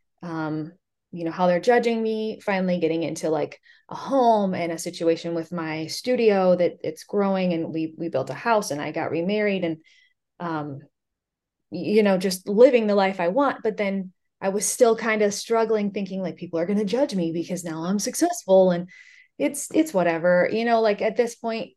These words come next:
I'm finally able, with all of those years of work and self-reflection and journaling every day and seeing a therapist and, um, working with a life coach for several months, um, to see that, you know,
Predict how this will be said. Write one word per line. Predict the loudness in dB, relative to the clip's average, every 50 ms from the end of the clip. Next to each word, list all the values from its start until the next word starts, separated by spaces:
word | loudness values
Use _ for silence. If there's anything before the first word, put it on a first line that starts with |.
| _ _ _ -10
I'm | -6 -4 -4
finally | -2 0 0 0 0 0 0 -2 -2 -2 -4 _ 2
able, | 4 4 4 4 4 6 6 6 6 4 2 -6 _ -14
with | -10 -2 2 4 4 4 4 0
all | 0 2 4 6 6 6
of | 4 4
those | 2 2 0 0 -2
years | -2 -2 0 0 -2
of | -4 -8 -4
work | -2 0 0 0 0 -2 -6 -10 -10
and | -8 -8 -6 -6 -8 -8 -8 -8
self-reflection | -4 0 0 0 0 0 -4 -6 -4 -2 -2 -2 -2 -2 -6 -8 -8 -6 -4
and | -4 -4 -4
journaling | -4 -4 -4 -2 0 0 0 0 0 -2 -2
every | -2 -4 -2 -2 -2 0
day | 0 0 0 0 -2 -2
and | -2 -4 -8
seeing | -8 -6 -4 -2 -2 -2
a | -2
therapist | 0 2 2 2 2 0 0 -2 -2 -2 -4 -6 -8
and, | -8 -10 -10 -12 _ -20 -20 -20 -20 -20 _ _ -12
um, | -10 -8 -6 -2
working | -2 -2 -2 -2 -2 0 2 2 4
with | 4 4 4 2 0 -4 -4
a | -2 0 2
life | 2 2 0 0 -2 -4
coach | -2 0 0 0 -2 -6
for | -6 -6 -4 -2 -2 -4 -4 -6
several | -4 -4 -4 -4 -2 -4
months, | -4 -2 -4 -4 -4 -6 -8 -10 -8 -6
um, | -6 -4 -4 -4 -4 -6 -8 -10 _ _ _ _ _ _ _ _ _ _ _ _ _ _ _ _ _ -6
to | -2 -2 0
see | 0 0 0 2 4 6 6
that, | 6 6 6 4 2 0 _ -10
you | -6 -4 -2
know, | -2 -2 -2 -2 -4 -8